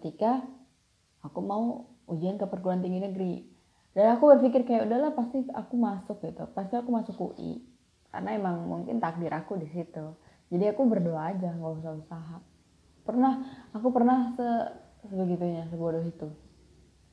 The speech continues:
Dan alhasil, aku malah nggak dapet. Jangankan U I, universitas lain aja aku nggak dapet di mana-mana. Dan mungkin karena dari,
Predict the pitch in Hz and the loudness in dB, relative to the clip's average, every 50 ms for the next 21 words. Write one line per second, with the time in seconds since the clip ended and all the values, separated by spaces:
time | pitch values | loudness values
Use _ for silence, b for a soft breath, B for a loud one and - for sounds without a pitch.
0 | _ _ _ b b b b b b b b _ 202 208 220 220 226 240 247 254 | _ _ _ b b b b b b b b _ 2 2 2 4 4 4 6 6
1 | 302 370 403 403 403 - - 190 170 165 165 175 185 220 254 262 - - - - | 6 4 4 2 0 0 0 2 2 4 4 4 6 4 4 2 -2 -8 -14 -20
2 | - - _ - _ - - - - 214 185 - 285 330 339 339 311 302 285 285 | -20 -20 _ -20 _ -20 -20 -12 -10 -4 0 2 2 2 2 2 4 4 4 2
3 | 294 294 - 277 262 - - - 202 220 226 233 247 254 254 254 285 311 285 262 | 2 0 -2 -4 -6 -6 -6 0 4 4 6 6 6 6 6 6 6 6 4 4
4 | 240 220 214 202 - - - - - 202 226 240 247 240 233 240 233 247 247 247 | 4 2 0 -2 -6 -10 -14 -10 -2 0 2 2 2 2 0 2 2 2 4 4
5 | 247 247 247 247 269 294 311 294 294 320 320 311 262 214 202 - 196 180 185 175 | 4 4 4 2 2 2 0 0 0 -2 -2 0 2 2 2 0 -2 -4 -4 -4
6 | 165 165 160 160 160 156 156 156 165 - _ _ _ _ _ _ _ _ _ b | -4 -6 -8 -10 -10 -12 -14 -16 -16 -20 _ _ _ _ _ _ _ _ _ b
7 | b b b b b _ _ _ _ _ _ _ _ _ _ _ _ _ - 196 | b b b b b _ _ _ _ _ _ _ _ _ _ _ _ _ 2 4
8 | 208 220 233 240 233 240 240 247 240 214 190 196 196 190 180 180 180 175 | 6 6 4 6 8 8 8 8 6 6 4 6 6 6 6 6 4 2